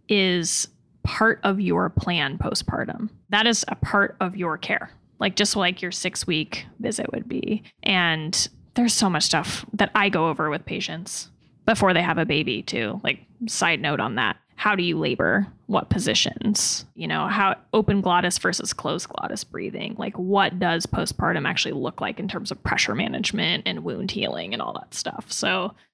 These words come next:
beware what the internet, do not Google. I have a mentor in one of the classes that I'm taking, and she says it perfectly. She says, "I'm your Doctor Google now." Stop Googling <laughs> because you will be scared. Everything results in,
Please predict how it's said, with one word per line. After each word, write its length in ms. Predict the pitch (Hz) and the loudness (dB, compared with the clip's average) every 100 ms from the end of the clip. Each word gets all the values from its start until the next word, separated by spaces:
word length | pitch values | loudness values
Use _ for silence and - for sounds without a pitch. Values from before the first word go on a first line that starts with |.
| - | -2
beware 380 | 262 226 254 233 | 0 2 4 6
what 180 | 233 - | 4 2
the 100 | 208 | 2
internet, 500 | 190 180 180 - 196 | 2 2 2 0 0
do 160 | 233 226 | 4 4
not 460 | 202 208 233 - - - - | 6 6 4 0 -8 -20 -2
Google. 420 | 190 190 254 - - | -2 0 -4 -4 2
I 120 | 262 | 4
have 100 | 226 | 4
a 100 | 220 | 6
mentor 480 | 202 196 208 208 196 | 6 4 6 6 8
in 120 | 185 | 6
one 100 | 185 | 4
of 80 | 180 | 6
the 100 | 170 | 4
classes 440 | - 175 - 190 | 4 2 2 0
that 100 | - | 2
I'm 160 | 160 180 - | 2 0 -2
taking, 360 | - 185 175 165 | 0 2 2 0
and 120 | 175 | 2
she 100 | 202 | 2
says 240 | 202 202 | 4 2
it 100 | 202 | 2
perfectly. 520 | - 180 - - 117 - | 2 2 0 -2 0 2
She 160 | - | 2
says, 240 | 190 175 - | 2 0 0
"I'm 300 | 196 190 196 | 2 4 6
your 140 | 180 | 4
Doctor 360 | 175 160 - 208 | 4 2 2 2
Google 360 | 135 104 - 69 | 2 0 0 0
now." 260 | 62 214 - - _ | 0 0 -2 -18 _
Stop 560 | - - - 233 214 - - | -10 -2 4 6 6 2 -2
Googling 580 | 202 226 196 180 78 302 - 466 339 427 - 392 - 370 370 311 311 | 4 4 4 2 2 4 4 6 6 4 6 4 6 4 6 4 4
<laughs> 40 | |
because 340 | 285 247 240 226 | 2 2 0 0
you 120 | 226 | 2
will 220 | 233 247 | 4 4
be 160 | 220 233 | 2 -4
scared. 540 | - - - 71 370 - 480 466 | 0 2 2 0 -4 -4 2 4
Everything 480 | 294 226 240 220 214 | 4 2 2 2 2
results 380 | 202 190 180 185 | 2 0 -2 -2
in, 200 | 170 | -2